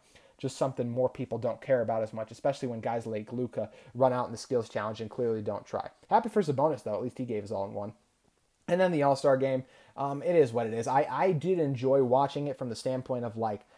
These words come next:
oh, just watching Dame, sh-, Dame, Cur-, Steph Curry, Kyrie Irving, and Chris Paul all dunk.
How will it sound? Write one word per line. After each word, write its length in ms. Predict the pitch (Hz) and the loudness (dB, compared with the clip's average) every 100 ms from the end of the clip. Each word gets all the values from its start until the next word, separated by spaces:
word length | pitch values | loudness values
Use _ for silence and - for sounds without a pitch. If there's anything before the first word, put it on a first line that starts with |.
| _ - | _ -2
oh, 140 | 139 131 | 0 2
just 160 | 127 | 0
watching 380 | 127 123 - 123 | 4 4 2 -4
Dame, 640 | 120 123 127 123 123 120 - _ _ | -2 0 0 0 -2 -4 -8 _ _
sh-, 220 | - 143 127 | -8 -6 -2
Dame, 560 | 123 135 139 139 135 - _ | 0 2 2 0 -2 -10 _
Cur-, 320 | - 170 165 | 6 6 6
Steph 280 | - 175 170 | 6 6 6
Curry, 320 | - 160 156 | 4 6 6
Kyrie 380 | 143 139 143 139 | 6 6 8 8
Irving, 380 | 131 135 131 127 | 4 4 0 -2
and 100 | 113 | -2
Chris 160 | 147 - | -2 0
Paul 260 | 139 135 | 2 2
all 320 | 123 131 117 104 | 6 6 4 0
dunk. 300 | 127 135 | -2 -2